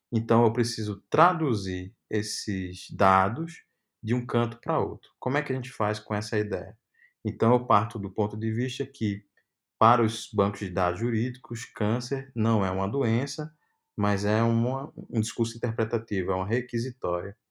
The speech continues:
E que, do ponto de vista da saúde, é, é um dado de, eh, de indivíduo. Então, eu preciso formar um terceiro banco, e aí é o que eu tô focando, que é isolar as decisões judiciais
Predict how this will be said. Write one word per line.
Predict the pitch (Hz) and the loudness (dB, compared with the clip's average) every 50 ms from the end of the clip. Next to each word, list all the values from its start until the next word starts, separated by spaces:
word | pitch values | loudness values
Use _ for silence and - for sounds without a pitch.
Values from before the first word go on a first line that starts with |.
| _ _ _ _ _ _ - _ _ - | _ _ _ _ _ _ -20 _ _ 0
E | 165 170 170 | 0 0 0
que, | 170 - 127 | 0 -2 -4
do | 120 113 | -6 -4
ponto | 113 - 113 107 110 | 0 2 2 2 2
de | 101 | 0
vista | 101 104 - 107 | -4 -4 -4 -2
da | 98 101 98 | -2 -2 -2
saúde, | - - 143 131 113 107 107 110 120 123 117 127 131 - - _ - | 0 0 2 4 4 4 4 2 2 0 -2 -4 -8 -10 -12 _ -4
é, | - 101 98 98 92 - - _ _ _ _ - | -2 0 0 0 -2 -4 -8 _ _ _ _ -4
é | - 110 110 | -2 0 2
um | 110 110 113 113 113 113 107 104 101 98 98 107 - _ _ - | 2 2 2 2 2 2 2 0 -2 -4 -8 -10 -14 _ _ -4
dado | 110 98 107 104 104 110 113 117 123 127 131 - - - | 2 6 8 8 8 8 6 4 2 -2 -4 -6 -8 -10
de, | 117 107 98 - 101 107 107 110 117 120 127 139 - _ _ _ - 107 | -12 -12 -10 -6 -4 -2 0 0 -2 -2 -4 -8 -14 _ _ _ -8 -6
eh, | 101 101 98 98 95 101 - | -4 -4 -2 -4 -4 -6 -4
de | 104 104 110 | 0 2 4
indivíduo. | 113 120 131 117 101 95 92 90 87 90 92 - _ _ _ _ _ _ _ _ _ _ _ _ _ _ _ _ _ - | 6 4 4 2 0 -2 -4 -6 -6 -10 -14 -18 _ _ _ _ _ _ _ _ _ _ _ _ _ _ _ _ _ -2
Então, | 131 117 - 123 123 | 0 4 6 6 6
eu | 123 | 4
preciso | 127 120 - - 117 113 - | 2 -2 -2 -4 -4 -2 2
formar | 127 113 113 113 110 | 2 4 6 6 4
um | 113 113 | 4 4
terceiro | 113 110 107 - - 151 175 170 | 2 0 0 0 0 0 2 2
banco, | 123 110 110 120 120 - - _ - | 2 2 2 2 0 -4 -10 _ -6
e | 110 104 104 | 0 2 2
aí | 98 98 101 104 | 4 4 4 4
é | 104 | 4
o | 101 101 | 4 2
que | - | 0
eu | 104 - | -2 0
tô | - 101 | 0 0
focando, | - - 110 107 - - 110 110 113 117 117 | 0 0 -2 -2 -2 -2 -2 -2 -2 -2 -2
que | - 113 | 0 2
é | 110 | 2
isolar | 120 117 117 127 127 117 120 123 135 139 | 4 4 4 6 6 6 6 4 4 2
as | 123 120 | 0 -2
decisões | 113 107 135 156 156 156 - 135 117 107 101 117 135 160 180 180 160 | -2 0 0 0 0 0 -2 -2 -2 0 0 0 0 0 0 -2 -2
judiciais | 151 135 135 139 - - - 143 123 104 95 90 90 92 98 - - - | -4 -6 -8 -12 -14 -8 -4 -4 -4 -2 -2 -4 -6 -8 -10 -12 -18 -20